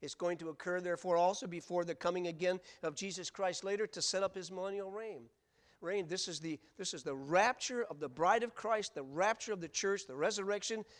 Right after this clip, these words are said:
of the, of the saved, and then it's the beginning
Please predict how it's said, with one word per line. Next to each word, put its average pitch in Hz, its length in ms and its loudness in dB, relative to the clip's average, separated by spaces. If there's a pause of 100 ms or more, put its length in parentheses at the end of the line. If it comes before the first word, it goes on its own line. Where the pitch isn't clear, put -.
(140)
of 151 180 2
the, 143 200 -4 (260)
of 160 140 4
the 135 100 -6
saved, 226 640 4 (500)
and 156 140 0
then 214 220 6
it's - 400 2 (240)
the 165 100 -4
beginning 196 640 0